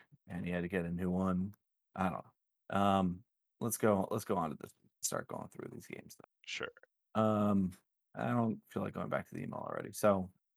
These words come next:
Speaker 1: we're just gonna open
Speaker 2: It's
Speaker 1: up
Speaker 2: not
Speaker 1: my
Speaker 2: in the
Speaker 1: game.
Speaker 2: email. <laughs> Yeah.
Speaker 1: It's at the bottom.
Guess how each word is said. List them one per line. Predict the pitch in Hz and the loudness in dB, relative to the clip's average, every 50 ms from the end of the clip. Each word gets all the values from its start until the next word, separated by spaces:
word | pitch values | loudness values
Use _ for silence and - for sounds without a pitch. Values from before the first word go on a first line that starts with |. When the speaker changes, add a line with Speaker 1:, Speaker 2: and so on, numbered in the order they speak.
| _ _ - | _ _ -4
Speaker 1:
we're | 110 110 | -4 -4
just | 98 95 | -4 -4
gonna | - 98 95 92 87 | -4 -4 -2 -2 -2
open | 90 90 90 | -2 0 2
Speaker 2:
It's | 92 85 | 2 2
Speaker 1:
up | - | 2
Speaker 2:
not | 90 87 | 2 2
Speaker 1:
my | 95 95 92 | 4 4 2
Speaker 2:
in | 82 | 2
the | 85 | 0
Speaker 1:
game. | 85 82 85 | -2 -4 -4
Speaker 2:
email. | - 67 53 58 - - - - - | -6 -6 -6 -8 -8 -10 -6 -2 -2
<laughs> | 139 - - - - - - - | -2 -2 -2 -2 -4 -4 -4 -8
Yeah. | - - - - _ _ - | -10 -10 -10 -14 _ _ -4
Speaker 1:
It's | - 196 185 196 | -2 2 4 4
at | 170 | 4
the | 113 101 | 4 2
bottom. | 87 82 69 69 - - | 2 2 0 0 0 -4